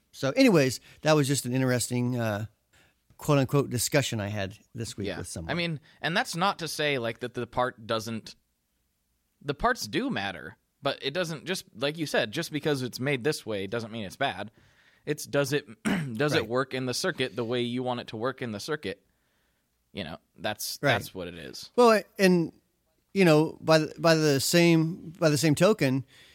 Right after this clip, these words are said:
Speaker 1: you can, you can, okay, create, you can create a really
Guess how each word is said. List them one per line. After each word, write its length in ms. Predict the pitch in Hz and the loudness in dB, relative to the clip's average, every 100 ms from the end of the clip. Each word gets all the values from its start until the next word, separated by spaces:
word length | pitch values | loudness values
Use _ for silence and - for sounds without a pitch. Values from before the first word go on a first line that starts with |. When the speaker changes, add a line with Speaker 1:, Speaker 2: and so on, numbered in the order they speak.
| _ - | _ 2
Speaker 1:
you 140 | 185 | 6
can, 260 | 285 254 - | 8 6 4
you 120 | 196 | 4
can, 180 | 285 233 180 | 6 6 4
okay, 220 | - 139 123 | 2 2 2
create, 440 | - 175 160 - | 4 6 6 2
you 200 | - 175 | 0 2
can 120 | 180 170 | 4 4
create 200 | 196 175 | 6 8
a 60 | |
really 560 | 139 143 190 214 208 117 | 8 8 10 8 6 4